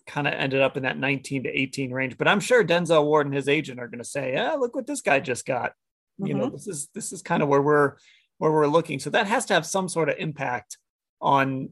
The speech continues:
Speaker 1: kinda where they almost wanna start the negotiation.
Speaker 2: Absolutely,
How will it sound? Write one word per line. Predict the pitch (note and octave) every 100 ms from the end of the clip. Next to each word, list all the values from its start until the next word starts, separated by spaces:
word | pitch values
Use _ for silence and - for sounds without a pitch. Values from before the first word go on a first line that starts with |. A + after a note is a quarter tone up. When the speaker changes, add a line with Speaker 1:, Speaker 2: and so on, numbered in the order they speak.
| _ _ _ _
Speaker 1:
kinda | - D#3+
where | C#3 D#3 D3
they | D#3
almost | D#3+ D#3 -
wanna | C3 A2+
start | - F3 G#3
the | A#2+
negotiation. | G#2 G#2 G#2+ - G#2 - - - _ _ _ _ _ _ _ _ _ - _ E3+
Speaker 2:
Absolutely, | F3+ - F#3 G3+ D4 G#3 D3